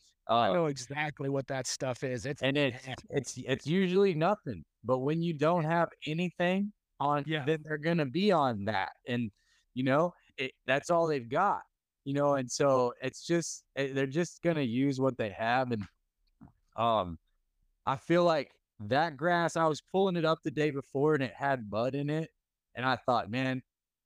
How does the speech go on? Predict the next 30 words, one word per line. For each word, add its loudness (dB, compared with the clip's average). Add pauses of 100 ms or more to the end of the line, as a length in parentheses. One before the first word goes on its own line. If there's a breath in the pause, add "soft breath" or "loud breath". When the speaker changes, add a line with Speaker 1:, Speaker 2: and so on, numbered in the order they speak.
Speaker 1:
this 0
grass 2
is -10
gonna 2
hold 2
a 4
lot 4
of -2
heat, -6 (100)
and 0
I 2
don't 0
think -2
you -6
need -6
it -2
yet 0
right 2
now 2
with -2
the -2
temps -4
still 2
being -2
pretty -2
high." 2 (360 soft breath)
But 2
I 4
was 0
like, 0